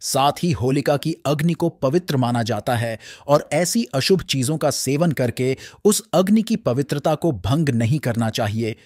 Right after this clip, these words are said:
ऐसा करना महापाप माना जाता है। होलिका दहन के दिन दूसरों को परोसा गया भोजन कभी नहीं करना चाहिए। साथ ही इस दिन दूसरों के घर पर भोजन करने भी नहीं जाना चाहिए।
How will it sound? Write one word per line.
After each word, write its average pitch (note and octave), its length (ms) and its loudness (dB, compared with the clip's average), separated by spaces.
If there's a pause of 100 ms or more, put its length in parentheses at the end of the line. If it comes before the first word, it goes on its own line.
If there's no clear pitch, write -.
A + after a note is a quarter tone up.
(320)
ऐसा C#3+ 280 2
करना C3 360 0
महापाप A#2+ 680 0
माना A2 240 0
जाता G2 300 -8
है। - 240 -14 (280)
होलिका A3+ 360 2
दहन D3 320 0
के C#3 140 -4
दिन C#3 280 -2
दूसरों G3 400 -4
को F#3+ 120 0
परोसा A#2 440 -4
गया - 260 -14
भोजन D#3 340 0
कभी C#3+ 320 0
नहीं G3+ 200 4
करना D3 280 0
चाहिए। A2 460 -4 (320)
साथ D#3 440 -4
ही G3+ 60 2 (140)
इस C#3 120 0
दिन D3+ 240 0
दूसरों C#3 440 -4
के F#3 140 -2
घर A#2 220 -4
पर E3+ 160 -2
भोजन B2 400 -2
करने B2+ 320 -2
भी C3+ 120 -2
नहीं D3 200 0
जाना A#2 260 0
चाहिए। G#2+ 440 -8